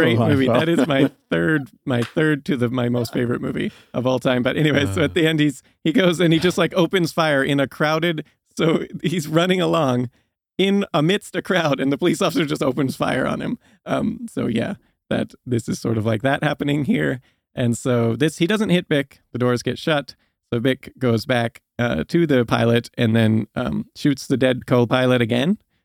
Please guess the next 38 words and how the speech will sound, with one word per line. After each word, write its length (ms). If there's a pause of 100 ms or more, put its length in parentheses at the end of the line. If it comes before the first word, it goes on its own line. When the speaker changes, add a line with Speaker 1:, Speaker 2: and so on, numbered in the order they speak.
(140)
Speaker 1:
at 140
this 120
point. 300
Speaker 2:
For 40
the 140
third 460
time? 160
Speaker 1:
Yeah. 160 (560)
And, 340
uh, 220
Speaker 2:
What 260
is 220
wrong 540
with 160
this 180
guy? 160
Speaker 1:
Yeah, 140
and 420
at 160
this 120
point, 220
he 80
also 220
shoots 300
the 100
pilot 320
a 60
couple 200
more 140
times. 260
But 140
again, 260
the 80
pilot 300
actually 220
survives 380
all 120
this. 240